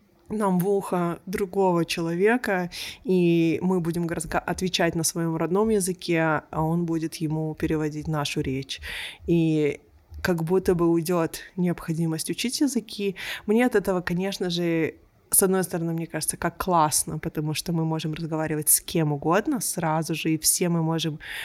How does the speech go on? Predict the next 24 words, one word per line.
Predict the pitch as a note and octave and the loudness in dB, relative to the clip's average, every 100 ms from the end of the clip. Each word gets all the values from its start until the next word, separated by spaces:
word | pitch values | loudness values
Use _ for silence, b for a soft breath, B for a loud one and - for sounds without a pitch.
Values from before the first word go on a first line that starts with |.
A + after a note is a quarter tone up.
| B B | B B
ам, | - F3 E3+ E3+ E3 D#3+ - _ - _ | -2 0 2 2 0 -2 -8 _ -20 _
оставаться | F3 - F3 F3+ E3+ E3 | -4 0 2 2 0 -2
в | |
своей | - F3 F3 F3 | -2 0 0 2
родной | E3+ E3+ E3+ E3+ | 0 -2 0 0
языковой | D#3+ D#3+ D#3+ D#3+ D3+ | -2 -4 -4 -4 -6
среде. | - E3 D#3 G#3 C4 B B B - | -6 -6 -2 -2 -2 B B B 0
А | |
с | E3+ | 0
другой | F3 D#3 G3+ | 2 4 4
стороны, | G#3 A3+ G3+ F#3+ F3+ | 4 0 0 0 0
как | E3+ D#3+ | -2 -4
человек, | - D#3+ D#3 D#3+ - - _ _ _ _ _ _ _ _ - - | -2 0 0 -2 -6 -18 _ _ _ _ _ _ _ _ -12 2
э, | F3+ E3+ D#3+ | 4 4 2
который | E3+ - E3+ E3+ | -2 -2 0 0
видит, | D#3+ F#3 E3+ - - | 0 -2 -4 -6 -2
как | E3+ F3 | -2 -2
это | E3+ | -4
влияет | D#3 E3 E3 D#3+ | -2 0 0 -2
на | E3 | -2
мышление, | D#3 D#3 - E3 F#3 E3+ D3+ | -2 -2 -2 -2 0 -2 -2
восприятие | D3+ - E3 D#3+ - D#3+ | -4 -6 -4 -4 -4 -4
мира, | D#3 D#3 F3+ D#3+ | -2 0 0 0
способность | D3+ - C#3+ E3 E3 D#3+ - - | -2 -4 -4 -2 -2 -2 -2 -6